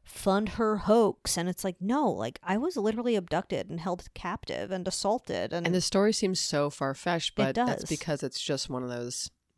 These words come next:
Speaker 1: It's
Speaker 2: wild
Speaker 1: one of
Speaker 2: stories.
Speaker 1: those, it's like a Criminal Minds ass story.
Speaker 2: It really is. And,
Speaker 1: Yeah.
Speaker 2: and those happen so infrequently, but
Speaker 1: They do, and I understand being skeptical, but your job is to, bel-, like, <sighs> your job is to not be.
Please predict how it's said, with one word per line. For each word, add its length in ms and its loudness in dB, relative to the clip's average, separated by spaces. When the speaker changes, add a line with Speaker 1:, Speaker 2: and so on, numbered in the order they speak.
Speaker 1:
It's 160 -6
Speaker 2:
wild 300 2
Speaker 1:
one 80 -4
of 60 -6
Speaker 2:
stories. 280 2
Speaker 1:
those, 100 2
it's 80 -6
like 120 0
a 100 0
Criminal 400 2
Minds 380 0
ass 200 2
story. 460 -4
Speaker 2:
It 140 0
really 280 10
is. 440 4
And, 100 2
Speaker 1:
Yeah. 120 4
Speaker 2:
and 160 2
those 180 0
happen 280 2
so 300 0
infrequently, 640 -4
but 240 -8
Speaker 1:
They 120 6
do, 300 2
and 180 0
I 100 2
understand 680 -2
being 200 -2
skeptical, 600 -4
but 200 -2
your 120 0
job 540 -2
is 320 -4
to, 460 -4
bel-, 160 -4
like, 240 0
<sighs> 720 -16
your 160 0
job 320 4
is 160 2
to 100 2
not 400 -2
be. 300 -8